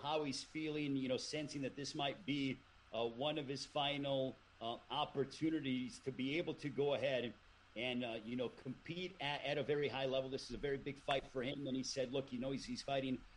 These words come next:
an undefeated fighter who's very tough and, and talented,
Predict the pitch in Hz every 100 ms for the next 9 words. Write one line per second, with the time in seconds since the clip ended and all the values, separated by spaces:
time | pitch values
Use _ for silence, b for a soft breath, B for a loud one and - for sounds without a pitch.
0 | B - 123 135 139 151 147 139 - 147
1 | 135 - - 143 143 147 147 127 135 104
2 | - 143 135 - 151 143 - 123 123 117
3 | - 139 139 147 143 147 135